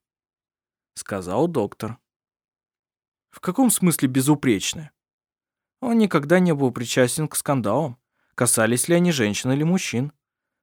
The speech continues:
Граф до сих пор оплакивает свою убитую жену. Взгляд Тристана был холоден, как лёд. «Если не ошибаюсь, её убили много лет назад,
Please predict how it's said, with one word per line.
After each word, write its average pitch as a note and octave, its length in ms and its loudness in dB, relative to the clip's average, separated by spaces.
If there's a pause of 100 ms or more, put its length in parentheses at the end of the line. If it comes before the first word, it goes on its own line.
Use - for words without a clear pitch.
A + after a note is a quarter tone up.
(120)
Граф A2+ 360 2
до A#2+ 100 0
сих - 220 -6
пор G3+ 160 4
оплакивает A#2 580 -2
свою G#2 220 -4
убитую A2 360 -2
жену. A2 340 -6 (1400)
Взгляд A2+ 500 -2
Тристана C3+ 640 -6 (160)
был D3+ 320 2
холоден, A#2+ 600 -4
как - 300 -12
лёд. F2 320 -10 (1700)
«Если A#2 480 -2
не A2+ 140 0
ошибаюсь, G#2+ 720 -2
её A2+ 220 2
убили C3+ 320 4
много C#3+ 280 2
лет A#2+ 200 0
назад, G#2 420 -4